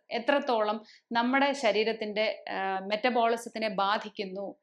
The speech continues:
എന്നുള്ളതിനെ കുറിച്ചാണ് ഇതിന്റെ ഏറ്റവും വലിയ പ്രാധാന്യം എന്ന് പറയുന്നത്. ഇത് പറയാൻ കാരണം, ഇത്തരത്തിൽ നമുക്കൊരു സിംപ്റ്റം ഉണ്ടാക്കുന്നതിന്റെ കാരണം കോർട്ടിസോൾ എന്ന് പറഞ്ഞ ഒരു ഹോർമോൺ ആണ്. ഒരുപക്ഷെ നമ്മൾ ഈസ്ട്രജൻ, പ്രൊജസ്ട്രോൺ, ടെസ്റ്റോസ്റ്ററോൺ, തൈറോയ്ഡ് ഹോർമോൺ, ഇങ്ങനത്തെ ഹോർമോൺസിനെ കുറിച്ച്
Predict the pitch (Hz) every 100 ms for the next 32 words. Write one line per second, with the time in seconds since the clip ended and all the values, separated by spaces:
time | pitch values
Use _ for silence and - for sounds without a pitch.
0 | - 240 262 208 214 214 214 190 185 180
1 | 185 269 - 202 202 214 - - 196 247
2 | 214 202 208 - - 208 214 254 247 233
3 | 202 185 170 165 190 - - - - -
4 | 359 311 294 349 302 196 180 180 233 -
5 | 302 294 403 381 381 349 285 285 294 254
6 | 220 247 247 202 196 202 208 208 214 180
7 | 180 190 233 - 269 285 349 359 339 311
8 | 202 180 196 - 208 196 180 196 196 175
9 | 165 - - - - 277 339 349 349 311
10 | 294 277 269 285 277 269 254 254 226 226
11 | - 233 226 226 220 - 214 - 208 202
12 | 202 196 202 202 202 196 202 247 302 294
13 | 262 233 226 254 269 262 233 220